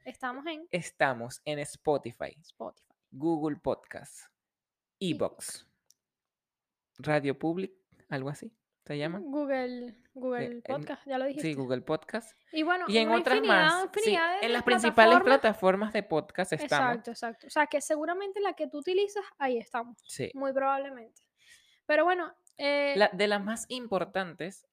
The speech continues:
Speaker 2: las únicas que nos faltan porque nos aprueben
Speaker 1: Ajá.
Speaker 2: es Ap-, eh, Apple Podcast.
Speaker 1: Pero que cuando ellos vean esto
Speaker 2: Sí,
Speaker 1: ya,
Speaker 2: seguro.
Speaker 1: ok,
Speaker 2: Vamos,
Speaker 1: pues
Speaker 2: porque
Speaker 1: no.
Speaker 2: ya metí una reclamación.
Speaker 1: Bueno, y ya, ya la gente ahí respondiéndole a Carlos, "Mm, mister Intenso,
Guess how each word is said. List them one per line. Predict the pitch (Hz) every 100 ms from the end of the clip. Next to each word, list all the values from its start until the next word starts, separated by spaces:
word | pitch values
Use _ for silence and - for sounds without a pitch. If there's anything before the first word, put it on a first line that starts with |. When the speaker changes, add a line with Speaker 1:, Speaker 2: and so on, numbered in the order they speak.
| -
Speaker 2:
las | 156 147
únicas | 160 180 185 185 185
que | 165
nos | 135 -
faltan | 151 151 180 175
porque | 165 -
nos | 139 139
aprueben | 139 - 143 151 160 226 247 _ _ -
Speaker 1:
Ajá. | 262 233
Speaker 2:
es | 131 -
Ap-, | 135 131 -
eh, | 127 -
Apple | 135 113
Podcast. | - - _ - - -
Speaker 1:
Pero | 269 254
que | 247
cuando | 247 247 240
ellos | 247
vean | 294 302
esto | 330 -
Speaker 2:
Sí, | -
Speaker 1:
ya, | 302 277
Speaker 2:
seguro. | 123 120 110 107
Speaker 1:
ok, | 226 - 127
Speaker 2:
Vamos, | 131
Speaker 1:
pues | 127
Speaker 2:
porque | 127 131
Speaker 1:
no. |
Speaker 2:
ya | 127 135
metí | 156 151
una | 147 123
reclamación. | 123 143 - 143 135 120 - 135 131 131 151 220 233 -
Speaker 1:
Bueno, | 247 233 226
y | 294 269
ya, | 262 262
ya | 262 254
la |
gente | 247 269
ahí | 277 294
respondiéndole | 285 285 285 247 262
a | 277
Carlos, | 277 339
"Mm, | 440 480 494 480 466
mister | 320 302 285
Intenso, | 285 302 349 403